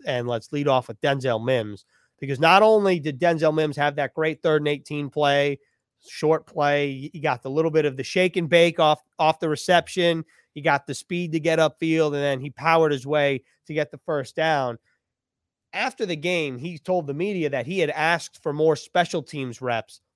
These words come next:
to try to, I, I don't know why, but he, you know, try to make a mark on this team. And on kickoff, I remember seeing him the first kickoff of the game. He was like, "You know what? I'm gonna watch Denzel Mims specifically on this play," because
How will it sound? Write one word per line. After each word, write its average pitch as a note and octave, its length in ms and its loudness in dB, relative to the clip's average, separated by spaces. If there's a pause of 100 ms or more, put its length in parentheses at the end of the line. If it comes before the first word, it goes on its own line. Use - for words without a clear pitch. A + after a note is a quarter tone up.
(140)
to F3 80 -12
try D3 340 2
to, C3+ 80 -2
I, D3 320 -4
I - 20 0
don't C#3+ 120 0
know A#2+ 80 -2
why, F3 440 2
but D#3+ 180 -2
he, F3 160 -6
you F#3+ 160 -8
know, C#3+ 120 -2
try D#3+ 240 0
to D#3 60 0
make D#3+ 180 0
a E3+ 40 -2
mark G3+ 320 4
on C#3+ 160 0
this B2+ 160 -8
team. C#3 360 -10
And C3+ 180 -4
on B2+ 140 -6
kickoff, D#3+ 520 0 (300)
I D3 80 -2
remember E3 300 0
seeing G3+ 260 -2
him B2+ 100 -4
the A#2 80 -10
first D#3 280 -6
kickoff D#3 280 -4
of - 40 -20
the C#3+ 80 -20
game. D3 180 -6
He B2+ 40 -10
was B2 80 -12
like, C3+ 60 -16
"You D3+ 60 -10
know G3+ 100 -2
what? D#4+ 220 0
I'm A#3 100 0
gonna C#4 140 0
watch F3+ 320 0
Denzel C#3+ 400 0
Mims C3+ 280 -2
specifically D3 720 -8
on B2 160 -6
this A#2 160 -10
play," A#2 400 -6 (460)
because C#3 480 -4